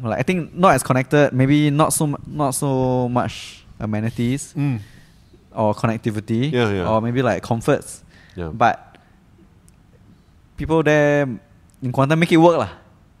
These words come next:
Speaker 2: Yeah, yeah, yeah, yeah,
Speaker 1: And
Speaker 2: yeah.
Speaker 1: if you switch out of your Singaporean, like,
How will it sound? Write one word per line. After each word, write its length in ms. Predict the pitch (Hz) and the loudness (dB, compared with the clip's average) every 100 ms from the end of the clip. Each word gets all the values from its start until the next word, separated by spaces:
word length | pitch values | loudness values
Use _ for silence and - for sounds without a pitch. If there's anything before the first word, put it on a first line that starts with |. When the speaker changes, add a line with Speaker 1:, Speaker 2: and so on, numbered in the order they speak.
| - | 0
Speaker 2:
Yeah, 160 | 165 | 2
yeah, 180 | 131 107 | 4 4
yeah, 140 | 90 78 | 2 -2
yeah, 120 | 73 120 | -4 -6
Speaker 1:
And 240 | 117 113 | -6 -8
Speaker 2:
yeah. 120 | 120 135 | -4 -4
Speaker 1:
if 140 | 123 | -4
you 480 | 123 123 113 110 113 - - - _ _ _ _ | -4 -2 -2 -4 -8 -16 -20 -20 _ _ _ _
switch 280 | - - 175 | -12 -6 2
out 100 | 175 | 4
of 100 | 120 | 4
your 100 | 113 | 2
Singaporean, 800 | 104 131 123 131 123 127 127 131 135 - - - | -2 -2 -2 0 2 0 -2 -6 -12 -20 -20 -4
like, 220 | 113 - | -4 -4